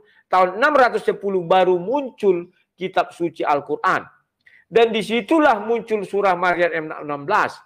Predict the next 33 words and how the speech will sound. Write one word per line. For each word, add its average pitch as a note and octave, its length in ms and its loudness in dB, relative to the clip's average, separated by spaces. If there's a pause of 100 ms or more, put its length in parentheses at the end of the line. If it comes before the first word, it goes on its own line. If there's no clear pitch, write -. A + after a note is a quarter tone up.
(380)
Dan G3 240 0 (140)
disitulah A3 560 -2
setelah G#3 500 0
enam E3+ 240 -4
belas, A3 240 0
tujuh E3 160 -6
belas, F#3 160 -2
delapan F3 220 0
belas, F#3+ 160 -2 (240)
sampai F3 340 -4
tiga E3 300 0
puluh, B3 420 -2 (140)
disitulah A3 580 -2
muncul F3+ 480 -2
Nabi E3 380 -4
Isa, C3+ 320 -6
sudah C3+ 180 -4
lahir. D#3 400 2 (400)
Ya, A3+ 240 0 (320)
mulai C#3+ 240 0
dari D3 300 2
dua, C#3+ 180 2
eh, C#3 280 2 (200)
dua C3+ 160 -2
delapan, D3 300 0
dua D3 100 2
sembilan, D3+ 160 -4
tiga C#3 240 -2
puluh. D#3 300 -4 (180)
Bahkan D3 240 -2
Nabi C#3+ 320 -4
Isa C#3+ 160 -4
mengatakan, C#3 400 -4